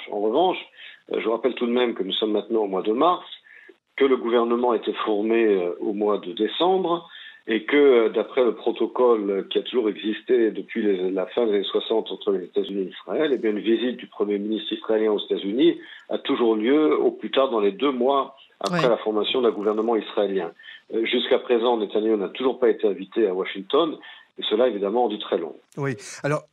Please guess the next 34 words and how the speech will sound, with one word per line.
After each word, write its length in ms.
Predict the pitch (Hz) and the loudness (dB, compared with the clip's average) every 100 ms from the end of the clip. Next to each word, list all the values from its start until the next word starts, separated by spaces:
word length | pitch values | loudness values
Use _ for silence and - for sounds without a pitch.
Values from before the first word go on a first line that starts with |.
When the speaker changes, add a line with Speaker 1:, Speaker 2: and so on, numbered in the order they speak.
| _ - | _ -6
Speaker 3:
qu'est-ce 480 | 247 - - 226 - | -6 -6 -6 -6 -2
que 200 | 190 165 | -2 0
Israël 420 | 156 - 175 139 | -4 -4 -4 -2
doit 180 | 143 147 | -2 -2
faire, 300 | - 190 247 | -2 -4 -4
ou 80 | |
qu'est-ce 180 | 139 151 | -6 -6
que 60 | - | -6
le 60 | 123 | -6
gouvernement 360 | 135 139 143 | -4 -4 -4
israélien 380 | 135 - 135 131 | -4 -6 -6 -4
doit 260 | 107 127 123 | -4 -4 -4
faire 320 | - 147 247 247 - - - _ | -4 -4 -4 -8 -18 -20 -20 _
pour, 240 | 156 175 156 | -2 0 2
euh, 340 | 131 123 151 | 0 -2 -4
essayer 400 | 147 131 147 165 | -6 -4 -2 -2
de 120 | 160 131 | -2 -4
ne 100 | 113 | -4
pas, 360 | 156 156 139 | 0 0 0
euh, 80 | 117 | -2
endommager 540 | 139 143 151 151 156 | -2 0 0 0 -2
ces 140 | 202 165 | -6 -4
relations 540 | 139 131 - 180 208 | -4 -4 -4 -4 -4
que 100 | 156 | -6
nous 120 | 123 113 | -4 -4
avons 180 | 113 | -6
tissées ? 320 | 117 185 185 214 | -8 -2 4 6
Speaker 2:
Revenir 260 | 208 233 | 6 4
en 140 | 214 214 | 4 4
arrière, 280 | 208 233 220 | 4 4 2
à 60 | |
mon 160 | 202 190 | 2 -2
avis, 240 | 185 202 | -2 -2
c'est 600 | 185 - 160 160 151 151 | -4 -4 -4 -4 -6 -8